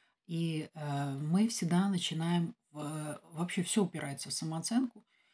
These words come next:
Поэтому в предыдущих видео я попросила вас посмотреть образ жизни и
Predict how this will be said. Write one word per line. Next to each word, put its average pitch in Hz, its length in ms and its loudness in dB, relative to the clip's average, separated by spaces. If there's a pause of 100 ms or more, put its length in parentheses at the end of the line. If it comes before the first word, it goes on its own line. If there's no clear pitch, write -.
(220)
Поэтому 170 440 2
в - 120 -20
предыдущих 202 540 2
видео 156 220 -4
я 160 60 -2
попросила 175 440 2
вас 160 120 -2
посмотреть 165 480 -8
образ 151 520 -2
жизни 190 560 6 (100)
и 175 320 2